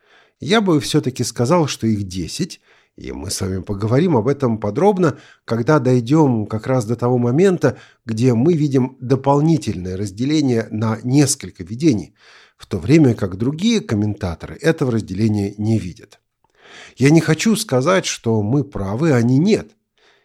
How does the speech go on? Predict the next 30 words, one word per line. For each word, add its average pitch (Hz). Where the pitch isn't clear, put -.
Я 190
просто 156
хочу 123
сказать, 214
что 135
подходы 160
наши 90
несколько 123
различаются. 110
И -
ещё 196
один 87
вопрос, 160
в -
котором 117
сразу 127
нужно 98
разобраться, 143
в -
который 143
нужно 120
внести 127
ясность. -
Можно 90
подумать, 185
что 123
вот 127
эти 175
ночные 139
видения 165